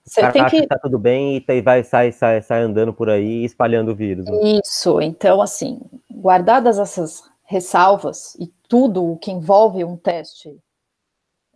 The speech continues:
Speaker 1: é, pra, pra detecção de vírus ou anticorpos,
Speaker 2: Tá.
Speaker 1: sim, eu acho que é algo que deveria ser feito.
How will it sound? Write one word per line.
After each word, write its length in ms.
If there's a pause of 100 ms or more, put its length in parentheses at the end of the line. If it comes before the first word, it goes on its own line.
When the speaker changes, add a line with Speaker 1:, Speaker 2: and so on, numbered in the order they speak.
Speaker 1:
é, 360 (920)
pra, 180 (180)
pra 240
detecção 520
de 120
vírus 480
ou 200
anticorpos, 1000 (320)
Speaker 2:
Tá. 360
Speaker 1:
sim, 320
eu 160
acho 260
que 120
é 20
algo 300
que 600 (160)
deveria 520
ser 180
feito. 560